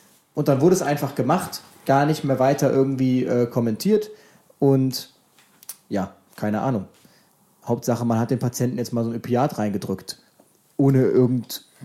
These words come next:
erkennbaren Grund. Und da sage ich dann halt, nee, da muss man dann auch mal abkönnen, dass das vielleicht einfach jetzt nicht indiziert war.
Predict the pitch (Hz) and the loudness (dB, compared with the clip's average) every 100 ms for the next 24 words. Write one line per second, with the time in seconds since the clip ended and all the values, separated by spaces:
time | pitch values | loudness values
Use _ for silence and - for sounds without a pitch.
0 | - - - _ _ _ _ _ 165 147 | -20 -20 -20 _ _ _ _ _ -4 0
1 | 170 - 151 143 123 123 117 131 175 202 | 0 2 2 4 2 2 4 6 6 4
2 | - - - - _ _ _ _ _ - | -4 -16 -20 -20 _ _ _ _ _ -4
3 | 123 120 113 127 131 135 117 127 127 92 | 0 2 2 2 0 -2 0 2 0 -2
4 | - 127 139 104 117 113 143 131 123 113 | -4 2 2 2 0 0 0 -2 -4 -4
5 | 117 156 - 170 160 156 - 131 - 147 | -6 -8 -2 0 0 -2 -4 -4 -4 -4
6 | 113 123 - 101 120 123 120 - 123 123 | -2 -4 -6 -8 -6 -6 -6 -6 -6 -8
7 | - _ _ _ _ _ _ 127 123 - | -14 _ _ _ _ _ _ -2 -2 -2
8 | 107 95 82 73 | -4 -4 -6 -8